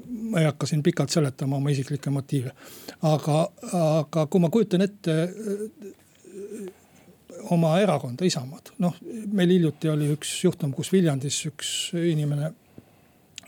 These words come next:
väidetavalt ka pani kuriteo toime. Ta visati üsna kiiresti välja või õigemini ta lahkus vist ise,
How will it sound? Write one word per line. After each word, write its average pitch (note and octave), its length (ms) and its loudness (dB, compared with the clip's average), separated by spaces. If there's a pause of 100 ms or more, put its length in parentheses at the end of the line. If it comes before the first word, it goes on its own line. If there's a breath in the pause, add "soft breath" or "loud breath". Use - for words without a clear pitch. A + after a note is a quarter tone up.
(200)
väidetavalt D3 560 2
ka D#3 100 2
pani D3 220 2
kuriteo D3 400 2
toime. C#3+ 260 0 (640 loud breath)
Ta F3+ 120 4
visati F3 340 4
üsna E3 160 2
kiiresti D#3+ 340 4
välja D3 240 4
või E3+ 160 6
õigemini C#3 320 2
ta D3+ 80 0
lahkus C#3+ 320 -2
vist C3 220 -4
ise, D3 220 -2